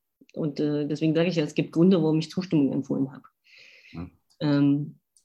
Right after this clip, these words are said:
Speaker 1: aber Fakt ist nochmal, und das ist, äh, durchaus eine neue,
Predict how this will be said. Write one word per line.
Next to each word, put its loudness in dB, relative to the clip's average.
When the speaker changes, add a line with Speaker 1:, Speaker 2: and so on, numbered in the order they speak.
Speaker 1:
aber 0
Fakt -4
ist 0
nochmal, 4
und 2
das 0
ist, -4
äh, 4
durchaus 0
eine 4
neue, 2